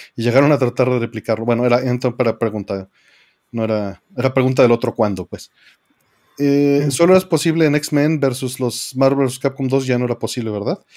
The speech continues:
Speaker 1: La verdad es que yo le
Speaker 2: Interesante.
Speaker 1: entré de lejos a todos estos juegos. Eh, me daban mucho pánico escénico. No sé ustedes.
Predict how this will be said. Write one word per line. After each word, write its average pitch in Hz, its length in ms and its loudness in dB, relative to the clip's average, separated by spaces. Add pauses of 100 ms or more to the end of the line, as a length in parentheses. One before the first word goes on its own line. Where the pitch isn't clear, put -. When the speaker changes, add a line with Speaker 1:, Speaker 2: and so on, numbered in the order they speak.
(560)
Speaker 1:
La 127 140 4
verdad 156 380 6
es 202 120 0
que 143 260 2
yo 139 160 2
le 170 100 2
Speaker 2:
Interesante. 156 520 0
Speaker 1:
entré 165 80 -20 (540)
de 123 100 4
lejos 127 400 0
a 113 60 -4
todos 127 180 -2
estos 131 240 -8
juegos. 117 540 -4
Eh, 120 400 -12
me 139 120 2
daban 147 300 6
mucho 131 840 2
pánico 127 360 0
escénico. - 480 -8 (1900)
No 127 220 0
sé 135 240 2
ustedes. 117 600 -2